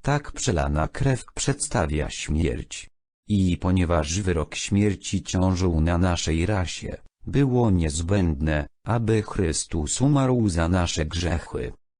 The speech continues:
Dlatego też Pan uczynił tę doktrynę obowiązującą przez ten cały wiek, by każdy, kogo On uzna, był jednym z tych, którzy uwierzą i uznają to pojednanie, odkupienie,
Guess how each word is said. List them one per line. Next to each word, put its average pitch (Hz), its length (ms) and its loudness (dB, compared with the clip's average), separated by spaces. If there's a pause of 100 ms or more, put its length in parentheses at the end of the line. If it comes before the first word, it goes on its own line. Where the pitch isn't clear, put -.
(160)
Dlatego 110 640 0
też 92 340 0
Pan 90 300 2
uczynił 120 600 2
tę 135 220 0
doktrynę 85 680 2
obowiązującą 80 1300 0
przez - 360 -2
ten 80 260 0
cały 123 400 2
wiek, 123 420 -2 (200)
by 80 220 2
każdy, 104 640 -2 (180)
kogo 120 400 2
On 113 220 2
uzna, 104 400 2
był 110 320 2
jednym 107 560 4
z - 140 -2
tych, - 400 0 (200)
którzy 120 540 2
uwierzą 113 640 2
i 98 220 -2
uznają 90 680 2
to 101 200 2
pojednanie, 78 920 0 (240)
odkupienie, 90 920 0